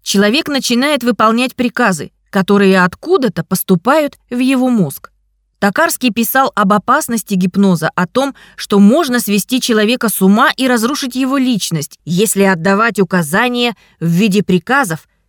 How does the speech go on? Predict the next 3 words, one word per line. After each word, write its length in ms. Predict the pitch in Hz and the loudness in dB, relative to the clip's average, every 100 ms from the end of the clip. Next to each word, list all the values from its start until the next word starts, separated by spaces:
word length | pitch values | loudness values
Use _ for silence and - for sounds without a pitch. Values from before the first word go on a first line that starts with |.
| _ | _
заставляя 640 | 156 185 196 185 220 262 233 | -4 -2 0 2 2 0 0
субъекта 680 | - 180 185 285 - 262 | 0 0 0 -2 -4 -8
погрузиться 840 | - 220 185 190 175 277 - 269 | -4 -2 2 2 2 -4 -6 -6